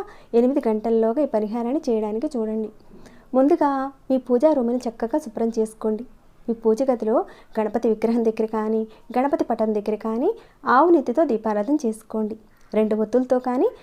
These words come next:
అంటే ఒక రెండేసి కుందులు పెట్టుకొని ఒక్కొక్క కుందులో రెండేసి ఒత్తులు కానీ, మూడు ఒత్తుల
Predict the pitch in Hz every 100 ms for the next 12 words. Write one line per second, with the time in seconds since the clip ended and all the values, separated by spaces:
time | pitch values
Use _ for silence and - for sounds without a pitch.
0 | - - 233 247 233 214 208 214 214 -
1 | 208 277 247 247 - 285 523 - - 339
2 | 330 359 359 311 254 269 302 226 220 226
3 | 233 220 254 262 254 330 285 226 220 214
4 | 240